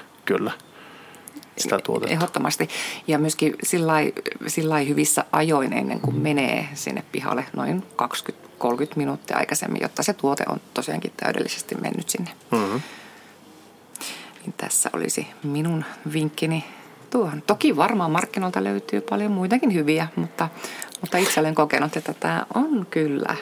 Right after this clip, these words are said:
Speaker 2: hyvä.
Speaker 1: Kyllä, mutta näissähän on kaikissa yhteistä taas kerran se. Yrittäkää löytää tuotteet, jotka eivät ole, jotka ei sisällä niitä tukkivia raaka-aineita.
Speaker 2: Mm.
Speaker 1: Ennen kaikkea niitä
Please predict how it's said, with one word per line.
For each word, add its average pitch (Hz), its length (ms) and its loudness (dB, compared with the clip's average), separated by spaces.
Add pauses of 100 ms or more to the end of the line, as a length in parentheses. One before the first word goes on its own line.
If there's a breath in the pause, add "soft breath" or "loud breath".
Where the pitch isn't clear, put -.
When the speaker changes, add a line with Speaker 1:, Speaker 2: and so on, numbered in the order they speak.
(140)
Speaker 2:
hyvä. - 200 0 (380)
Speaker 1:
Kyllä, 127 220 6 (240)
mutta 143 200 6
näissähän 147 320 6
on 160 60 4
kaikissa 123 480 4 (240)
yhteistä 131 480 4
taas - 240 4
kerran 107 380 4
se. 107 160 2 (640 loud breath)
Yrittäkää 139 520 6
löytää 113 300 6
tuotteet, 151 800 4
jotka 107 520 4 (100)
eivät 107 380 4
ole, 92 120 0 (260)
jotka 117 320 4
ei 107 80 4
sisällä 123 360 6
niitä 95 200 2
tukkivia 113 440 2
raaka-aineita. 113 640 2 (220)
Speaker 2:
Mm. 170 180 0
Speaker 1:
Ennen 110 320 4
kaikkea 104 440 2
niitä 95 600 2